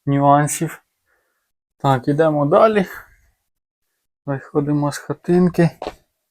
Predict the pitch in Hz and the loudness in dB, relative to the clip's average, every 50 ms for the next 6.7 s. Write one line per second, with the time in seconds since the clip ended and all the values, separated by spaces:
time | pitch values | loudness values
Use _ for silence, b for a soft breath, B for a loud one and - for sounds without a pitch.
0 | _ _ _ _ - - - - - _ _ _ _ _ _ _ - - - - | _ _ _ _ -20 -18 -16 -18 -18 _ _ _ _ _ _ _ -20 -20 -6 -2
1 | 170 160 156 - 147 139 131 147 147 143 147 143 139 135 139 131 135 143 143 - | -2 -2 0 0 -2 -2 0 -2 -2 -2 -2 -4 -4 -2 -2 0 0 0 -2 -2
2 | - - 139 131 131 127 - - 170 160 - - 151 139 131 135 131 131 135 131 | -4 -6 -4 -4 -4 -4 0 0 0 0 0 -2 -4 -2 0 0 0 2 0 0
3 | 127 135 135 127 131 135 131 117 - 123 - - 135 123 123 139 143 135 - _ | 0 0 -2 0 0 -2 -2 -2 -4 -2 0 0 0 2 4 2 2 2 0 _
4 | _ _ _ _ _ _ _ _ _ _ _ _ _ _ _ - - - - 139 | _ _ _ _ _ _ _ _ _ _ _ _ _ _ _ -14 -14 -4 0 0
5 | 139 147 151 147 139 143 143 139 - 135 127 - - 143 139 - - - 143 143 | 2 2 2 2 0 0 0 -2 -4 -6 -4 0 0 0 0 0 0 -2 0 0
6 | 139 135 - 143 135 127 - - 127 - - - - 117 | -2 -2 -2 -2 -2 -2 -4 -8 -10 -10 -12 -14 -20 _